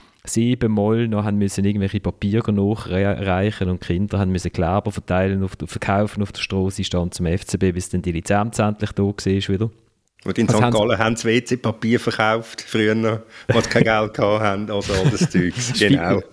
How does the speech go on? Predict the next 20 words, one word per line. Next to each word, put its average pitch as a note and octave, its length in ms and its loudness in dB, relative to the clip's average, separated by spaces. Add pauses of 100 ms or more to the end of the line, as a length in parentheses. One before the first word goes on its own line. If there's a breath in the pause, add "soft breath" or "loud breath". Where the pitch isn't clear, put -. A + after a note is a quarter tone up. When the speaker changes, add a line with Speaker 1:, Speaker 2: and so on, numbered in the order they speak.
(160)
Speaker 1:
ist - 120 -4
viel A#2+ 200 2
praktischer, A2+ 580 0
als G#2+ 200 0
ich G2+ 120 -4
dann G2+ 240 2
zum F#2+ 140 -4
F A2+ 180 0
C - 100 -4
B B2+ 100 0
Kleber, A#2+ 380 0
muss G2+ 140 -2
ich A#2 100 -6
sagen. G#2+ 380 0 (640 loud breath)
Also G#2 200 0
hat G2+ 100 0
man G2+ 120 0
wenigstens G2+ 320 2
können G2+ 100 2
brauchen. G2 460 -4